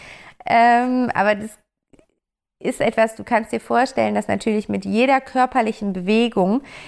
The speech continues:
innerliche Reaktionen in uns ausgelöst werden,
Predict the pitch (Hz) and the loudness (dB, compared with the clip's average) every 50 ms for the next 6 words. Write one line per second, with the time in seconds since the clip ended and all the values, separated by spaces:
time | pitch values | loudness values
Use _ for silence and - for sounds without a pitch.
0 | - - - - 233 247 247 247 247 254 240 240 220 - 233 220 196 - - 196 | -20 -12 -4 0 0 2 4 4 2 2 0 -2 -2 0 -2 -2 -2 -2 -2 0
1 | 202 208 202 202 202 - - - 247 262 269 - - 233 226 226 226 - - 208 | 2 4 2 2 0 -4 -4 -2 -2 -2 -2 -2 0 0 0 0 0 0 0 0
2 | 214 226 254 - - 240 233 233 233 226 - - - 226 233 233 226 226 233 247 | 0 0 -2 -4 -4 -4 -2 0 -2 -2 -4 -2 0 2 4 4 4 2 0 -2